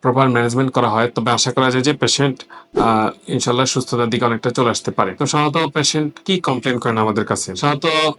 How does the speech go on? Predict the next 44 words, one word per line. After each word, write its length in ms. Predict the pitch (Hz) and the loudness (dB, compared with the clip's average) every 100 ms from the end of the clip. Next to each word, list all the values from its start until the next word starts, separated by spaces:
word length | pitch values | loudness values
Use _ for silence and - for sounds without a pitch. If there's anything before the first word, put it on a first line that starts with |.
| _ | _
এই 120 | 165 139 | -2 0
পেশেন্টগুলো, 840 | 139 143 147 147 151 143 139 139 - - | 2 2 0 0 2 2 2 0 -6 -2
আহ, 420 | 135 127 127 131 135 | 2 4 2 0 -2
অ্যাবডোমিনাল 500 | 131 131 131 131 127 | 0 0 2 0 0
পেইন 240 | 135 131 | 0 2
হয় 140 | 127 | 2
তাদের, 320 | 123 120 123 131 | 2 2 0 0
পেটে 240 | 139 127 | -2 -2
ক্র্যাম্প 340 | - 123 123 | 0 0 0
করেন, 300 | 123 120 139 | 0 0 0
সাধারণত 420 | 135 - 135 147 139 | -4 -2 0 0 -2
তল 220 | 165 160 | -2 -2
পেটে 220 | 151 151 | -2 -2
বেশি 260 | 131 127 139 | 0 2 2
ব্যথা 260 | 131 123 123 | 0 0 0
অনুভব 280 | 120 110 - | 0 0 0
করেন। 200 | 107 95 92 | -2 -2 -2
Crohn's 220 | 165 165 | 0 2
ডিজিজের 320 | 175 170 175 | 2 0 0
ক্ষেত্রে 500 | 165 160 - 170 165 - | 0 -2 2 2 2 0
পেটের 260 | 156 156 | 0 0
যে 140 | 135 139 | 0 -2
কোনো 180 | 151 151 | 0 0
অংশে 180 | 139 | 0
ব্যথা 240 | 147 131 139 | 0 2 2
হতে 160 | 135 | 2
পারে, 260 | 135 123 135 | 2 2 0
আর 300 | 147 123 120 - 143 | 0 2 2 0 -2
ডায়রিয়া 400 | 131 131 131 139 | 0 0 0 0
থাকে 360 | 127 127 135 135 | 0 0 0 -2
কোনো 240 | - 127 | -2 -2
পেশেন্টের, 420 | 123 - 120 135 143 - _ _ - | 0 -2 -2 -2 -2 -8 _ _ 0
আহ, 320 | 123 120 120 | 2 4 4
মলের 180 | 123 120 | 2 2
সাথে 520 | - 123 131 123 120 - | -2 0 2 2 0 -6
আমরা 360 | 139 127 120 | -4 0 0
জানি 160 | 120 120 | 0 0
যে 140 | 117 | 0
পানি 300 | 117 123 123 | 0 2 2
বের 180 | 123 127 | 2 2
হওয়া 220 | 117 120 | 2 2
বা 180 | 113 117 | 2 0
পাতলা 340 | 113 127 127 120 | 2 0 0 0
মল, 260 | 117 110 | 2 0